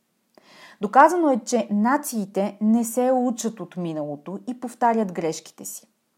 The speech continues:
Хората предпочитат познатото зло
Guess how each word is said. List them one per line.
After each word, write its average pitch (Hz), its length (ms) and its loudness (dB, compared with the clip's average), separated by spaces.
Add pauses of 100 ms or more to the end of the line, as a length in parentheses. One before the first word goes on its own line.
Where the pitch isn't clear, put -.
(140)
Хората 262 500 -2
предпочитат 208 680 -8
познатото 214 580 -4
зло 156 360 -6